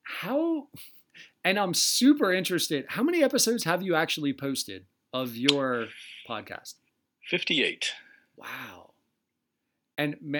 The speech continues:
Speaker 1: I, I've gotta tell you, man, so, uh, initially I've listened to two episodes, as we said. As soon as I heard your voice and your style, I went Freakonomics.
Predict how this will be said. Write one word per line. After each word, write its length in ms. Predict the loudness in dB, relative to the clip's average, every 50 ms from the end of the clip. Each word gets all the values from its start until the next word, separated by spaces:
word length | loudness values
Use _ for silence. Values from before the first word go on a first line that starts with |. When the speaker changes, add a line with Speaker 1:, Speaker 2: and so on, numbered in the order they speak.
| -2 2
Speaker 1:
I, 160 | 2 2 4 6
I've 160 | 4 4 4 4
gotta 220 | 4 2 4 2
tell 200 | 2 2 2 2
you, 80 | 0 0
man, 160 | -2 -4 -4
so, 340 | -4 -2 -2 -2 -2 -4 -8
uh, 60 | -14 -20 _ _ _ _ _ _ _ -10
initially 500 | -6 -4 -2 0 0 0 0 0 -2 -2
I've 160 | -2 -2 -2
listened 280 | -2 -2 -2 -2 -2 -2
to 80 | -2
two 200 | 0 0 0 0
episodes, 500 | 0 0 -2 -6 -8 -8 -8 -10 -10 -12 -8 -6
as 180 | -4 -4 -2
we 120 | -4 -4 -4
said. 340 | -2 -4 -4 -6 -6 -10 -14 -20 -20 -20 -20 -20 -20 -20 _ _ _ _ _ _ _ _ _ _ _
As 180 | 0 2 4 4
soon 340 | 4 4 4 4 4 4 4
as 140 | 6 6
I 180 | 6 6 6 4
heard 420 | 4 2 2 4 6 6 4 4 2
your 280 | 2 4 6 6 4
voice 580 | 4 2 -2 0 2 4 4 4 4 2 0 -2 -2
and 180 | -2 -2 0
your 140 | 0 -2 -2
style, 460 | -2 -2 -2 0 -2 -2 -4 -6 -4 -2
I 100 | 0 0
went 220 | 0 0 -4 -6 -8
Freakonomics. 960 | -8 -4 -2 -2 -2 -2 -4 -4 -4 -6 -8 -10 -10 -4 -2 -2 -2 -2